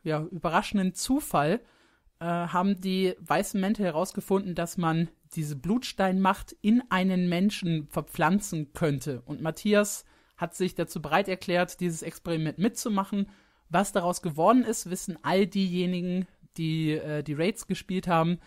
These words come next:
Ähm, er wird ja tatsächlich dann am Ende in den letzten Prozent zu einem, äh, Blutsteinmonster. Er redet auch so ein bisschen wahnsinnig, bezeichnet sich selbst als Ernter der Seelen.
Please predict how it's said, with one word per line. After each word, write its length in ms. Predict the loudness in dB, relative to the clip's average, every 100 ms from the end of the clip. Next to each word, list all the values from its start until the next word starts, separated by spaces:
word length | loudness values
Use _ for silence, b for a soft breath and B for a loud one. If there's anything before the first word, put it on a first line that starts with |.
| b b b b _
Ähm, 440 | -4 -2 -2 -2 -4
er 220 | -4 -2
wird 180 | -2 0
ja 80 | 0
tatsächlich 500 | -2 -6 -4 -4 -4
dann 200 | -2 -2
am 100 | -2
Ende 280 | 0 0 0
in 100 | 0
den 100 | 0
letzten 400 | -2 -4 -8 -8
Prozent 640 | -6 -6 0 2 0 -4 b b b -14
zu 240 | -10 -4
einem, 460 | 0 2 4 2 0
äh, 160 | -6 -6
Blutsteinmonster. 1400 | 0 0 0 -2 0 0 2 4 4 2 0 2 2 2
Er 220 | -2 -2
redet 320 | 2 2 2
auch 140 | 0 -4
so 160 | -2
ein 100 | -4
bisschen 460 | -2 -6 -4 -4 2
wahnsinnig, 680 | 4 4 2 0 -4 -6 -10
bezeichnet 540 | -6 -2 0 -2 -6
sich 160 | -8 -4
selbst 340 | -2 -2 -6
als 240 | -10 -10 -6
Ernter 400 | -2 0 0 0
der 200 | 0 0
Seelen. 520 | 0 2 2 4 2